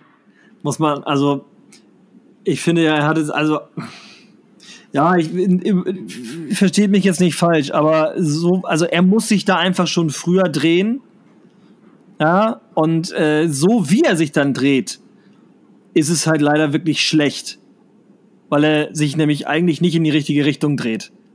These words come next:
sondern mit dem Gesicht, ich hab's ja hier jetzt nebenbei nochmal gerade laufen, Holtby spielt einen, äh, Pass da in die Tiefe, Ramos ist eigentlich vorm Gegenspieler und guckt aber mit dem Gesicht Richtung Eckfahne, anstatt nach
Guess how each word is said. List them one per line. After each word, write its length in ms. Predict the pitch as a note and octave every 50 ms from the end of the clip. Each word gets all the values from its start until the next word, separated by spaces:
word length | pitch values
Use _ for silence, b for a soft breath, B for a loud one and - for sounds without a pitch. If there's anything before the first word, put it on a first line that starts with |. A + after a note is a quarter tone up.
| _ _ _ _ _
sondern 280 | C3+ C3+ C#3+ D3 C#3+
mit 140 | C#3+ C#3+ B2+
dem 260 | C#3+ C#3+ C#3+ C#3+ C3 B B B B B B
Gesicht, 380 | - D3 B2 C3+ E3+ E3+ E3+ -
ich 100 | D3+ -
hab's 160 | D3+ - -
ja 60 | D3+
hier 120 | C#3+ C#3 C#3+
jetzt 180 | C#3+ B2+ - -
nebenbei 320 | C#3+ C#3+ C#3 B2+ B2+ C#3
nochmal 420 | C#3+ C#3+ C#3 C3+ C3+ C3+ C3+ C3+ B2
gerade 220 | - C#3 C3 C3
laufen, 500 | B2+ B2+ C3 D3 D3 - E3+ D#3+ D#3+ D3+ B B B B B B B B B -
Holtby 460 | - A2+ D3+ E3+ D#3+ D3 - E3+ D#3+
spielt 260 | - - - F3 E3+
einen, 300 | D3 D#3 D3 C#3 C3 -
äh, 220 | - - A#2+ C3+ D#3
Pass 280 | D#3 - D#3 E3+ E3
da 140 | - E3+ D#3+
in 100 | D#3 D#3
die 140 | D3+ D3 C3+
Tiefe, 600 | - - G3+ A3 G#3 - G3 F#3+ F#3+ F#3+ F#3+ - _ _ _ _ - _ _ _ _ _ _ _ - -
Ramos 380 | - - - F3 F#3 E3+ - D#3+
ist 140 | D3 - -
eigentlich 380 | F3 A3 C#4+ C#4 C4 A3+ G#3 F#3
vorm 200 | - G3+ G3 F3+
Gegenspieler 760 | D#3+ F#3+ F3 E3 D3 - - D3 C#3+ C#3 D#3 G3+ C4+ D4+ - B B B B B B B B B B B B -
und 480 | - E3+ E3 E3 E3+ D3 - - _ _
guckt 240 | - G3+ A3+ A3+ B3+
aber 220 | G#3 F#3 F#3 F3+
mit 180 | F3+ F3+ E3+ -
dem 220 | F3 E3 E3 D3+
Gesicht 340 | D#3 C#3 C3 F3 G3 F#3 -
Richtung 300 | F#3 E3+ D3+ F3 D#3+ D3+
Eckfahne, 580 | - D3+ D#3 - - - A#2+ A2+ A2+ A2+ A2
anstatt 320 | G#2 B2+ B2+ - - D3+ D3+
nach 160 | D3+ - E3